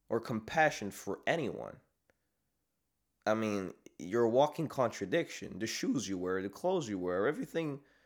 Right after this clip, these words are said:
that you own is, is, is based on this system of just-, of, of injustices. I mean, come on. It's a hier-, hierarchical world we live in, where some people are at the top, some people are at the bottom, and, and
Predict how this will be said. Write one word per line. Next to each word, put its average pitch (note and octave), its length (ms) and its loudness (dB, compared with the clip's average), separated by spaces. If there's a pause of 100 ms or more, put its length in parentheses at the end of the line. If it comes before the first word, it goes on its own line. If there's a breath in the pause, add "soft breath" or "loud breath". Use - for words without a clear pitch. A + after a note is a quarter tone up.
(160 soft breath)
that B2 100 6
you A#2+ 200 0 (100)
own D#3 500 4 (1400)
is, A#2+ 260 2
is, A#2 320 2
is A2 280 2 (300)
based C#3+ 560 6
on A2 160 4
this A2 200 0
system B2+ 600 0
of G2 240 0 (120)
just-, C3+ 480 4
of, A2+ 180 4 (260 soft breath)
of A#2+ 200 6
injustices. C#3 960 6
I A#2 80 6
mean, C3 200 2
come F3+ 220 -4
on. G#2 260 4
It's A2 200 0
a C3+ 80 6
hier-, F3 420 8 (300 soft breath)
hierarchical F3 1040 10
world B2 580 6
we G#2+ 100 4
live G2 300 4
in, B2 240 2
where B2+ 160 6
some E3+ 240 0
people D#3+ 280 0
are C#3+ 100 8
at G#2 120 -2
the - 60 -10
top, A#2 300 6
some E3+ 180 0
people E3 220 0
are - 20 2
at D3+ 60 2
the C#3 60 2
bottom, A2 500 6
and, G#2 200 0
and A2 220 0